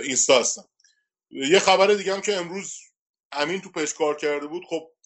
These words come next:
این بود که لیپی اعلام کرد که با دنیا مربیگری خداحافظی می‌کنه. فکر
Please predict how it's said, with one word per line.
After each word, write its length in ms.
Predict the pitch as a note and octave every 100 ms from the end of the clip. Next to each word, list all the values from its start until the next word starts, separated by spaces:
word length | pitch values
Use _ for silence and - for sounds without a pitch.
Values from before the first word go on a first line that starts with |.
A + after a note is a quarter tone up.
| _
این 140 | - D#3
بود 140 | F3
که 80 | F3+
لیپی 280 | D3+ C#3 F3
اعلام 220 | D#3+ E3
کرد 260 | E3 E3+ E3+
که 460 | E3 E3 E3 D#3 - _ _
با 120 | B2+ B2
دنیا 200 | B2+ C#3
مربیگری 520 | D3+ C3+ B2 B2 B2+
خداحافظی 460 | D3+ C#3 A#2+ A#2 C#3+
می‌کنه. 580 | F#3 F#3 F3+ F3+ F3 _ _ _ _ _
فکر 200 | - D#3